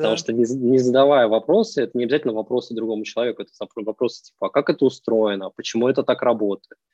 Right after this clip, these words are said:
И, э, в некотором смысле, да, мы, мы рождаемся с кучей вопросов, и дети спрашивают прям почемучки, это прям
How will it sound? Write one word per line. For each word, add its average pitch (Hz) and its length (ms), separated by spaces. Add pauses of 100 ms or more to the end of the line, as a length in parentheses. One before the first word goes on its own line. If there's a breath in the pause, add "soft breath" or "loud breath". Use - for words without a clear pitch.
(360 soft breath)
И, 110 320
э, 104 40
в 101 640
некотором 113 380
смысле, 117 420
да, 110 180
мы, 104 400 (100)
мы 113 200
рождаемся 127 600
с - 240
кучей - 280
вопросов, 101 520 (540)
и 107 120
дети 135 240
спрашивают 120 760
прям 98 340
почемучки, 123 680
это 104 560
прям 92 520